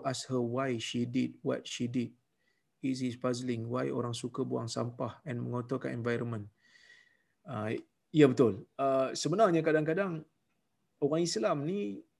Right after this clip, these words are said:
selain daripada dia tak dapat satu kesedaran sayang kepada alam.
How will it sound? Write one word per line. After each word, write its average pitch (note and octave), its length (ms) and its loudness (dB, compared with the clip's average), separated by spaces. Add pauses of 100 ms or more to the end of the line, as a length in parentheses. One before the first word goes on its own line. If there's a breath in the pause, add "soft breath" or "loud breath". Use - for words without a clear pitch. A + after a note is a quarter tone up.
(840)
selain E3+ 480 2
daripada D#3 560 0
dia E3 280 0
tak - 200 -6
dapat - 480 -6 (240)
satu C#3+ 640 -2
kesedaran C#3+ 720 0
sayang D3 600 0
kepada C3 440 0
alam. B2+ 340 2